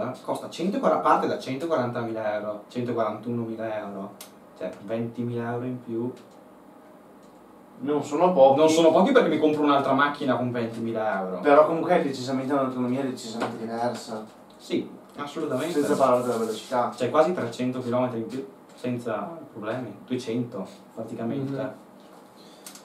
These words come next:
Speaker 2: E lì
Speaker 3: Eh.
Speaker 2: va sempre come, come
Speaker 1: Va sempre alle tasche che hai disponibili.
Speaker 2: Alle
Speaker 3: Esatto,
Speaker 2: tasche, alle
Speaker 3: è vero,
Speaker 2: esigenze.
Speaker 3: disponibilità, alle esig-, alle esigenze anche, perché magari non a tutti servono
Speaker 2: Sì,
Speaker 3: ottocentoquaranta
Speaker 2: magari puoi per,
Speaker 3: chilometri di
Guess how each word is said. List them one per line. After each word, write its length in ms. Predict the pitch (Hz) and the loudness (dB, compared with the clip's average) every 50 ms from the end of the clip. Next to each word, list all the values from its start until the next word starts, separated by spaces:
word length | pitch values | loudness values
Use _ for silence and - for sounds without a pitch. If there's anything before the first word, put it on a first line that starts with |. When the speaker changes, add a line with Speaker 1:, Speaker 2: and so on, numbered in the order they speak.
| - - - - - - - | -20 -20 -20 -20 -16 -10 0
Speaker 2:
E 120 | - 180 180 | 2 6 8
lì 160 | 180 180 180 | 8 8 8
Speaker 3:
Eh. 520 | 160 160 160 160 156 151 151 147 143 143 | 8 8 8 8 8 10 10 10 10 10
Speaker 2:
va 140 | 139 160 151 | 10 8 8
sempre 460 | 151 - 156 147 139 143 143 139 131 | 6 6 4 4 4 4 4 2 2
come, 320 | 127 - 143 131 131 127 - | 2 0 0 0 0 0 0
come 480 | 143 143 139 135 131 127 123 123 120 120 | 0 -2 0 0 0 0 -2 -2 0 2
Speaker 1:
Va 100 | 123 127 | 2 2
sempre 280 | - 170 180 185 190 | 2 2 2 4 4
alle 120 | 180 165 139 | 4 4 4
tasche 360 | 131 - 135 123 - 151 139 | 4 4 4 4 2 0 -2
che 280 | - 131 123 120 120 117 | 0 2 2 2 4 2
hai 140 | 120 123 | 2 0
disponibili. 540 | 120 117 117 - - 117 113 107 101 95 95 | 0 -2 -6 -6 -6 -8 -6 -6 -6 -4 -2
Speaker 2:
Alle 180 | - 143 143 147 | 2 4 4 6
Speaker 3:
Esatto, 200 | - - - - | 8 8 8 8
Speaker 2:
tasche, 160 | - - 165 | 8 8 6
alle 100 | 156 139 | 4 4
Speaker 3:
è 40 | 131 | 4
vero, 320 | 123 120 117 113 135 - 123 | 4 2 4 4 6 6 4
Speaker 2:
esigenze. 120 | 123 123 | 4 2
Speaker 3:
disponibilità, 640 | 120 127 127 123 113 113 113 127 131 131 127 123 127 147 | -2 -2 0 2 2 2 4 4 2 4 4 6 6 8
alle 140 | 156 156 139 | 8 6 4
esig-, 200 | 139 - 139 131 | 0 -2 -2 0
alle 160 | 131 131 135 | 0 2 0
esigenze 500 | 135 135 127 131 143 170 185 - - 127 | 0 0 0 0 0 0 0 0 2 0
anche, 340 | 117 113 113 120 123 - - | 0 0 -2 -4 -4 -6 -6
perché 180 | - - - 131 | -6 -4 -4 -2
magari 400 | 120 117 117 123 135 127 - - | 0 2 2 4 2 2 0 -2
non 140 | 120 127 151 | 0 2 2
a 60 | 160 | 2
tutti 260 | 156 151 139 - 131 | 2 0 -2 -4 -4
servono 480 | - - 127 127 123 123 127 123 117 117 | 0 4 6 6 6 6 2 0 -2 -2
Speaker 2:
Sì, 140 | - - 135 | -2 -2 0
Speaker 3:
ottocentoquaranta 380 | 127 123 117 127 127 151 147 147 | 2 4 4 6 8 8 8 6
Speaker 2:
magari 120 | 135 - | 6 8
puoi 100 | - - | 8 8
per, 180 | - - 151 139 | 10 8 6 6
Speaker 3:
chilometri 20 | |
di 80 | 131 | 6